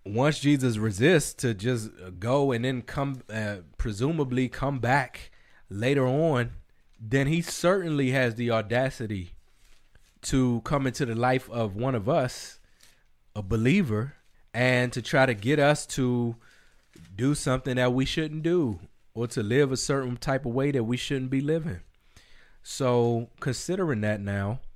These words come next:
it's almost like, like, like, um, like an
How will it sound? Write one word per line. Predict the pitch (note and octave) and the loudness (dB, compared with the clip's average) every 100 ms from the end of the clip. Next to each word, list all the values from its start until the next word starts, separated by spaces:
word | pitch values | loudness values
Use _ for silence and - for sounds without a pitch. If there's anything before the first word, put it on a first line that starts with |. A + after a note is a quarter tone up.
| - - - _ _ _ - - - _ - | -18 -20 -20 _ _ _ -20 -20 -20 _ -2
it's | C#3 E3 | 0 2
almost | D#3 D#3 C#3+ | 2 2 4
like, | C#3 C3+ A#2+ | 4 4 4
like, | A#2+ A#2 G2 | 2 2 0
like, | A2 A2 - | 0 0 0
um, | G#2+ G#2 F#2+ | 0 0 -2
like | G#2 A2 | -2 -4
an | G2+ | -4